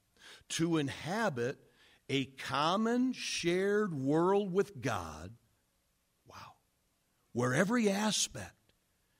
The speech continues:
and relationship in life is tinged by the fact that it takes place in his all-embracing presence. For someone who desires to live in his own space,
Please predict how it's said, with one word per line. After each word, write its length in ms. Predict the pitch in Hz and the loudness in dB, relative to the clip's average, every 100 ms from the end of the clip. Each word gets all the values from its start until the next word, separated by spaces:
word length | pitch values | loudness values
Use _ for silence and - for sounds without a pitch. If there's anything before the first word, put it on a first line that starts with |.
| _ - | _ -10
and 240 | 123 127 120 | -2 0 2
relationship 1120 | 123 120 185 247 - 143 123 - 123 107 - _ _ | 2 2 2 2 2 0 -2 -4 -4 -6 -8 _ _
in 220 | - 156 165 | 0 2 4
life 640 | 151 196 202 131 135 - - - - | 4 4 4 2 -2 -6 -16 -10 2
is 300 | 156 135 - - | 2 2 -4 -4
tinged 540 | - 240 220 196 185 | 4 6 6 6 4
by 220 | 151 165 | 4 4
the 140 | 170 156 | 4 0
fact 500 | - 190 208 190 - - | 2 6 8 6 4 -2
that 180 | - 175 | 4 6
it 200 | 170 - | 4 0
takes 360 | - 208 175 - | 2 2 2 -4
place 640 | - - 214 220 196 - - - | -6 -2 2 2 0 -6 -10 -8
in 160 | 196 190 | -4 -2
his 320 | 156 202 165 - | 0 0 0 -4
all-embracing 1300 | 170 180 202 202 208 202 165 151 202 202 - 208 170 | -2 2 2 0 -2 -2 -2 -2 0 0 0 0 -2
presence. 840 | - 220 240 - 233 - - - _ _ _ _ - _ - - - | -4 -2 0 0 -2 -4 -12 -16 _ _ _ _ -20 _ -16 -16 -4
For 160 | 151 | 0
someone 440 | 147 208 220 233 202 | 4 8 8 8 6
who 160 | 214 | 4
desires 640 | 185 165 156 180 208 208 175 | 4 2 6 6 8 6 4
to 140 | 170 | 2
live 280 | 139 139 175 | 2 2 0
in 80 | 185 | 0
his 160 | 175 160 | 0 2
own 280 | 185 180 | 2 2
space, 680 | - - 180 202 269 - - | 0 0 2 2 2 0 -4